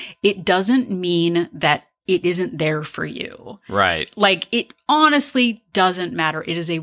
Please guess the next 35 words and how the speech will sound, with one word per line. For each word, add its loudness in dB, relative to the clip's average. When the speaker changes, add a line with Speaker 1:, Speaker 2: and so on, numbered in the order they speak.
Speaker 1:
waste 2
of -10
time. -6
So -8
if -12
you 0
are 0
looking -4
at -4
someone -4
else -2
on -8
Instagram -4
or -6
even, 0
"Uh, 2
Donald 0
and 0
Catherine, -2
whoa, 4
they're 6
making 4
it 2
look 0
easy." 2
Speaker 2:
<laughs> -16
Speaker 1:
It -2
doesn't 0
matter. 2
All 4
that -2
matters 0
is -2
the -6
effort 0